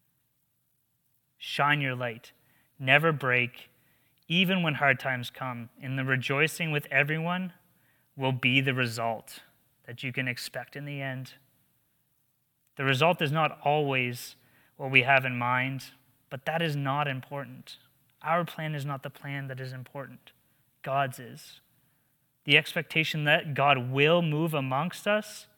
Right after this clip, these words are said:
if we own it, if we never break, that's the only result we need to expect. But that is the coach's game plan.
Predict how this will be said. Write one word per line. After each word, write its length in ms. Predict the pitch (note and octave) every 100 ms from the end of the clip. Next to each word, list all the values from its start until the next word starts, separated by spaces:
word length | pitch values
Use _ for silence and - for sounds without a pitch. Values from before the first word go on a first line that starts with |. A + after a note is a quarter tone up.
| _ _ _ _ -
if 220 | C#3+ D3
we 220 | C#3 - -
own 260 | C#3 D3 F3+
it, 160 | G3 - _ _ _ -
if 220 | C#3 -
we 120 | C3+
never 380 | C3+ C3+ D3 D#3
break, 580 | C#3 C#3 D3 G3 - - _ _ _ _ _ _ _ _ _ _ _ -
that's 300 | C#3 C#3+ -
the 180 | C#3 B2+
only 300 | C#3 D3+ D3
result 520 | C3+ A#2 B2 A#2 - -
we 100 | B2+
need 220 | A#2+ A2+
to 120 | A#2
expect. 600 | A2+ - - A#2+ - - - _ _ _ _ _ _ _ _ _ _ _ _ _ _ _ _ _ _
But 140 | B2+
that 160 | C#3+ D3
is 140 | D#3
the 80 | C#3+
coach's 400 | - E3+ E3 B2
game 200 | A#2+ A#2+
plan. 300 | - B2+ -